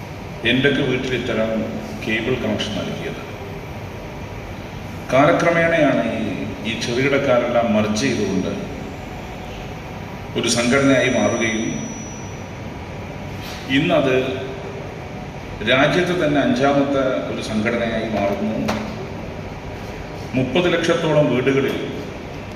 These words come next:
ഇതിൻ്റെ കണക്ഷൻ, ഒൻപത് ലക്ഷത്തോളം ബ്രോഡ്ബാൻഡ് കണക്ഷൻ,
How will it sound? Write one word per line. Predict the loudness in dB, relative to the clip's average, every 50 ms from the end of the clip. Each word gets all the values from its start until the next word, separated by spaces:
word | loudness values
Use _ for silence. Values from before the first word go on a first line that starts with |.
| -10 -10 -10 -10 -10 -10 -10 -10 -10 -10 -10 -10 -10 -10 -10 -10 -10 -8 -6 -2
ഇതിൻ്റെ | 0 2 2 2 2 2
കണക്ഷൻ, | 0 0 0 -2 -2 -2 -2 -2 -4 -4 -6 -8 -8 -8 -8 -10 -10 -10 -10 -10 -10 -10 -10 -10 -10 -10 -10 -10 -10 -10 -10 -10 -10 -10 -10 -10 -10 -10 -10 -10 -8 -2 2 4
ഒൻപത് | 4 6 6 6 6 4
ലക്ഷത്തോളം | 4 2 2 0 0 2 2 4 4 4 4 2 0 0 0
ബ്രോഡ്ബാൻഡ് | 0 2 2 2 4 4 6 6 6 4 2 2
കണക്ഷൻ, | 0 0 0 0 -2 -2 -2